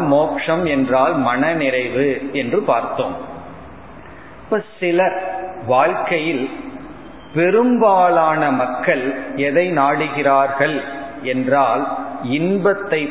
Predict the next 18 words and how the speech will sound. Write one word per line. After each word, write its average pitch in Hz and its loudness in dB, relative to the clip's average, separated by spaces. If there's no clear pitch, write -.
தான் 143 2
நாடுகிறார்கள், 120 0
சுகத்தை 185 0
தான் 139 0
நாடுகிறார்கள். 120 -2
ஆனால் 120 0
உபனிஷத் 147 0
கூறும், 143 4
"கஷ்டித் - -4
தீரக", 135 2
ஏதோ 180 2
ஒரு 160 4
தீரன், 147 0
ரொம்ப 180 2
விதிவிலக்கான 175 2
சிலர் 151 -2
என்ன 160 2
செய்கிறார்கள்? 139 0